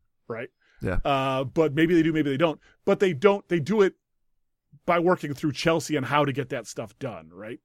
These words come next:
Speaker 1: And so that's the way I best help now. So I don't get involved in implementation anymore. I don't get involved in, like, play tests anymore. I'm just kind of, like, the most expensive Q A person in the world.
Speaker 2: <laughs> Is it difficult to,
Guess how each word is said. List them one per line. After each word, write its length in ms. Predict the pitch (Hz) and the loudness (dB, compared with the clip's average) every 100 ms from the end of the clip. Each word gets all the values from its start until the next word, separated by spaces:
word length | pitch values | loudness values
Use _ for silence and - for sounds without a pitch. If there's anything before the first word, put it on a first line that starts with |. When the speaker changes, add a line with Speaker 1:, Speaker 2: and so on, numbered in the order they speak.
| - | -8
Speaker 1:
And 140 | 156 | -2
so 340 | 170 156 139 - _ _ _ - | 4 6 4 -2 _ _ _ 0
that's 200 | 202 - | 2 4
the 80 | |
way 100 | 202 | 2
I 100 | 175 | 2
best 220 | 135 165 - | 2 -2 -2
help 180 | 160 | -4
now. 200 | 180 170 | -2 -2
So 160 | 160 156 | -2 0
I 60 | 147 | 2
don't 160 | 202 | 0
get 140 | 202 160 | 0 -4
involved 300 | 143 143 131 | -2 -2 -4
in 60 | |
implementation 640 | 151 139 123 - 165 147 160 | -8 -8 -8 -4 -4 -4 -6
anymore. 440 | 156 143 147 139 - _ _ | -6 -2 -2 -4 -8 _ _
I 60 | 143 | -4
don't 160 | 151 | -2
get 140 | 147 151 | -2 -2
involved 520 | 127 135 135 131 120 | -2 -4 -2 -4 -4
in, 120 | 120 | -10
like, 160 | 107 - | -10 -4
play 180 | 185 | -2
tests 240 | 165 160 - | 0 -2 -4
anymore. 480 | 151 143 143 143 127 _ _ _ | -4 -2 -2 -2 -4 _ _ _
I'm 100 | 160 | -4
just 160 | 202 - | -2 -2
kind 220 | 190 196 | -2 -2
of, 60 | 160 | 0
like, 140 | 160 | -2
the 60 | 156 | -2
most 220 | 147 147 | -4 -4
expensive 340 | - 160 135 | -6 -8 -8
Q 180 | - 156 | -4 -2
A 60 | 139 | 0
person 320 | 143 143 - | -2 -8 -8
in 40 | 123 | -10
the 120 | 104 | -10
world. 180 | 92 82 - - - 285 - 277 | 0 6 6 4 -2 0 2 0
Speaker 2:
<laughs> 640 | - - 262 - - _ | -4 -4 -8 -8 -16 _
Is 240 | 190 147 | 0 0
it 200 | 214 285 - _ _ - 135 | 0 -4 -8 _ _ -20 -10
difficult 540 | 156 160 - 170 160 - | -8 -4 -2 -2 -4 -2
to, 640 | 143 135 131 123 117 - | -2 0 0 -2 -6 -8